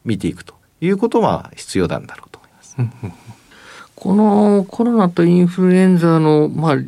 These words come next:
Speaker 2: 両方のピーシーアール検査といったものも、まあ、最近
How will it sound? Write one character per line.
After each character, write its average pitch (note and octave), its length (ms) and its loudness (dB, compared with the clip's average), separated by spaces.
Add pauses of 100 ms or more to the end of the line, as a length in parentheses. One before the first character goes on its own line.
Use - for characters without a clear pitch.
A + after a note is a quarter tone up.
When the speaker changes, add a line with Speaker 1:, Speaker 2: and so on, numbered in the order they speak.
(100)
Speaker 2:
両 D3+ 360 0
方 F#3+ 220 0
の F#3+ 140 2
ピ F3+ 160 -2
ー - 20 -2
シ F3 160 -2
ー F3+ 40 4
ア - 20 2
ー F3+ 40 2
ル F3 80 2
検 E3+ 300 0
査 C3+ 140 -2
と C3+ 100 -4
い B2+ 120 2
っ B2 40 -10 (140)
た C#3+ 120 -2
も C#3+ 140 -2
の D3+ 120 -2
も、 B2+ 180 2
ま A#2+ 140 2
あ、 A#2+ 40 -4
最 A#2+ 240 -2
近 A#2 340 -2